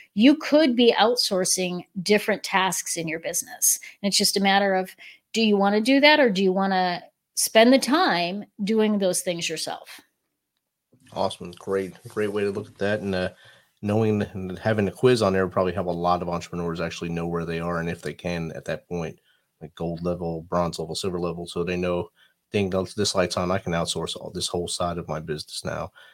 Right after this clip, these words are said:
Speaker 2: and I can just kinda start stepping back and be happy."
Speaker 1: Right, exactly.
Speaker 2: Or maybe get an R V and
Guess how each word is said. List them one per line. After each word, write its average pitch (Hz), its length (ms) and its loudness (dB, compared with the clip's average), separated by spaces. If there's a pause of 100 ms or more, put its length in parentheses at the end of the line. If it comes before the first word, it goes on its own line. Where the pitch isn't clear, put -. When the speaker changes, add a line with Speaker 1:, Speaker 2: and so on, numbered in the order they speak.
(240)
Speaker 2:
and 87 120 -6
I 90 100 -4
can 87 120 -8
just - 220 -4
kinda 87 160 0
start 85 260 -2
stepping 87 400 -2
back 82 260 -2
and 82 80 -6
be 82 120 -6
happy." 82 420 -6 (640)
Speaker 1:
Right, 185 420 -2
exactly. 190 840 -2 (520)
Speaker 2:
Or 85 60 -8
maybe 87 240 -2
get 85 160 2
an 85 60 -2
R 85 160 0
V 82 320 -4
and 80 160 -10